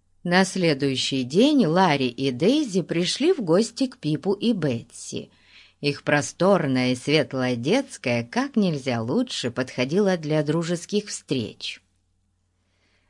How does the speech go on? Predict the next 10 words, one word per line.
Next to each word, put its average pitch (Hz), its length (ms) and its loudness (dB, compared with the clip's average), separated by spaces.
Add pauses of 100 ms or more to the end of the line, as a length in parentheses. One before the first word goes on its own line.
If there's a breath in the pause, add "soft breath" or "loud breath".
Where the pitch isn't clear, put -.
(120)
Бетси 262 460 2
сидела 196 480 4
на 147 160 2
подоконнике 226 840 2
и 285 40 -2
читала. 139 760 -4 (640)
Услышав, 180 920 0
как 147 200 -2
открылась 139 600 0
калитка, 131 800 -4